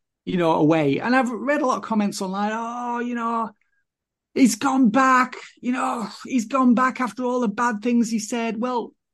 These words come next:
you know, you either reconcile, you know, you either get over all that bitterness or you end up like Ole Anderson.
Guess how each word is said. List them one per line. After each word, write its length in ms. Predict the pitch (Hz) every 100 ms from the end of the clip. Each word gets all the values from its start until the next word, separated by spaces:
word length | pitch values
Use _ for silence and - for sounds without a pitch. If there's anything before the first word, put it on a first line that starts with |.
| _
you 120 | 240
know, 100 | 247
you 240 | 247 240 262
either 320 | 269 269 233
reconcile, 1080 | 220 269 269 208 196 - 165 156 165 208 214
you 160 | 214 220
know, 80 |
you 200 | 220 208 214
either 220 | 220 196
get 280 | 156 202 226
over 280 | 233 165
all 120 | 196 180
that 180 | 165
bitterness 460 | 139 185 160 160 165
or 60 | 208
you 160 | 202
end 100 | 220
up 100 | 208
like 220 | 196 202
Ole 240 | - 214 220
Anderson. 540 | 269 311 247 - -